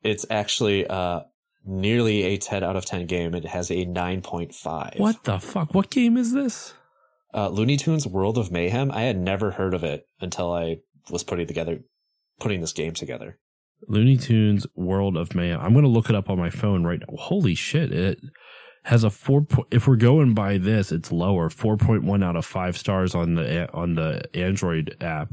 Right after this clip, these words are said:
Speaker 2: which would be an eight point two. But no, I, I, you aggregated. I'm just joking around.
Speaker 1: Yeah, it's out of five different. Yeah.
Speaker 2: That's wild. Okay, I've never even heard about this game.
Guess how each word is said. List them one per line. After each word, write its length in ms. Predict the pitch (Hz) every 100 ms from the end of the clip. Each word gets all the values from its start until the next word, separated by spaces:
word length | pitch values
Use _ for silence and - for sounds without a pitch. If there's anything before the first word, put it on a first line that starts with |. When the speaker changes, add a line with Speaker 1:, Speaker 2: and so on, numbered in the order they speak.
| 85
Speaker 2:
which 180 | 90
would 120 | - 85
be 120 | 87
an 100 | 80
eight 220 | - 92 -
point 360 | - 92 -
two. 480 | - - 95 78 82 - - - -
But 140 | 101
no, 100 | 95
I, 260 | 82 85 90
I, 160 | 87 82
you 280 | 90 104 90
aggregated. 580 | 80 78 76 76 76
I'm 120 | 76 82
just 180 | 80
joking 280 | - 78 -
around. 340 | 73 73 - - _ _ _ _ _
Speaker 1:
Yeah, 240 | 104 92
it's 100 | 92
out 120 | 110
of 80 | 90
five 320 | - 92 85
different. 360 | 85 85 85 85 _
Yeah. 280 | - - - - _ _ -
Speaker 2:
That's 320 | 87 92 -
wild. 560 | 73 76 76 73 76 - - _ _ _ _ _ _ -
Okay, 380 | 90 110 - 139
I've 240 | - 98 107
never 320 | 104 110 110
even 280 | 101 101 90
heard 200 | 104 101
about 280 | 87 80
this 160 | 82 78
game. 360 | - 78 76